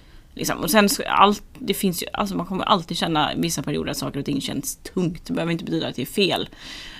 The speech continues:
Men, mm, det,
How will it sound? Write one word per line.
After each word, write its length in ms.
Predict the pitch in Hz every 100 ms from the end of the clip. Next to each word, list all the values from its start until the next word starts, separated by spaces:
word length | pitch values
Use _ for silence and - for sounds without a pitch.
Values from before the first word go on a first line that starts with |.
| - -
Men, 460 | 190 180 165 156 - - - - - - - - - - - - - - - - - - -
mm, 220 | 214 196 117
det, 100 | 147